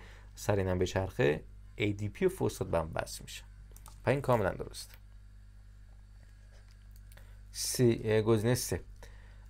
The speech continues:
Oxygen serves as an electron acceptor in complex three.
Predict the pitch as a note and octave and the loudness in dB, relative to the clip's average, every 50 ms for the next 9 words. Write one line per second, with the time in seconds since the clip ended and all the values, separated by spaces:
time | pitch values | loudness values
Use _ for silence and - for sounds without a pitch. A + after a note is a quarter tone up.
0 | - - E3 F#3+ F#3 - - - E3+ C#3 A2+ B2 C3+ B2+ B2 A#2+ - - - - | 10 10 10 10 10 4 -2 -2 -2 0 4 6 6 6 6 4 0 -2 6 10
1 | D3+ D3 D3 D3+ D3+ C#3+ C3+ A#2 - - - - - - - G2 G2+ F#2+ - - | 12 12 12 12 12 10 6 0 -4 -8 -12 -16 -14 0 2 4 4 4 2 0
2 | G2 G2 G2 - F#2+ G2+ G#2 G2+ - - - - A2 F#2+ F#2 - - G#2 A2+ A#2+ | 0 0 2 2 4 4 4 4 2 -4 -4 -2 0 0 0 0 2 2 2 2
3 | - - - C#3 B2+ - - - C3 B2+ B2+ B2+ - - - - - - - - | 0 0 0 0 0 0 0 2 4 4 4 2 0 -6 -14 -18 -18 -18 -18 -8
4 | - - G2 F#2+ - - A2 G#2 G2+ F#2 - G#2 G2+ G2 F#2+ - - - - - | -4 -4 -2 -2 2 4 4 4 4 4 4 4 4 4 4 0 -6 -6 -8 -8
5 | - - | -8 -10